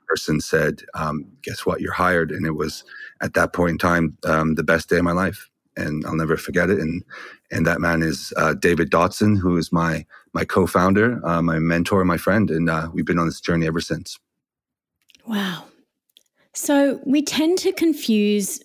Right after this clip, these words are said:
Speaker 2: malnutrition with starvation. Can you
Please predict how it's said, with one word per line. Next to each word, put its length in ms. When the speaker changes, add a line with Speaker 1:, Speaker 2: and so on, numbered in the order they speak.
Speaker 2:
malnutrition 1040
with 160
starvation. 960
Can 220
you 360